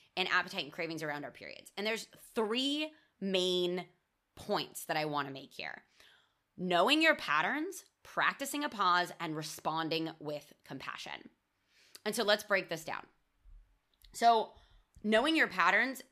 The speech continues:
is really about you knowing you, because I can share general trends with, like, what science says about what happens around the menstrual cycle,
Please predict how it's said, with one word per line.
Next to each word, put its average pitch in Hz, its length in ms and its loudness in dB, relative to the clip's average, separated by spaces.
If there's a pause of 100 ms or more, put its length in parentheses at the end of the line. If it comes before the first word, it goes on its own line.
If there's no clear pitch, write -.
(460)
is 208 280 2 (360)
really 311 320 0
about 175 420 2
you 214 180 -4
knowing 180 360 0 (160)
you, 185 420 0 (400)
because 262 260 0 (120)
I 240 240 -2
can 415 220 -6
share 180 640 0
general 202 480 4
trends 214 580 2
with, 190 160 -4
like, 175 180 0 (220)
what 190 300 2
science 208 420 0
says 190 300 2
about 170 240 4
what 170 180 0
happens 180 380 2
around 175 160 4
the 160 60 -4
menstrual 180 360 0
cycle, 139 500 -6